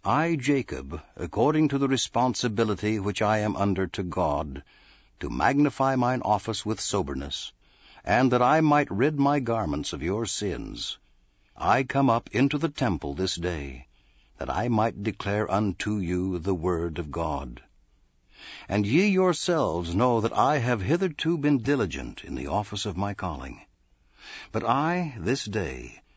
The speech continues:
am weighed down with much more desire and anxiety for the welfare of your souls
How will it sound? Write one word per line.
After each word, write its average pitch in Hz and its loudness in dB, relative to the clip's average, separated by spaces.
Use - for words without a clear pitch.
am 69 -6
weighed 123 0
down 120 2
with 117 0
much 92 -2
more 117 0
desire 107 -2
and 98 -2
anxiety 87 -2
for 67 -10
the 65 -6
welfare 92 -4
of 82 -6
your 92 -4
souls 62 -6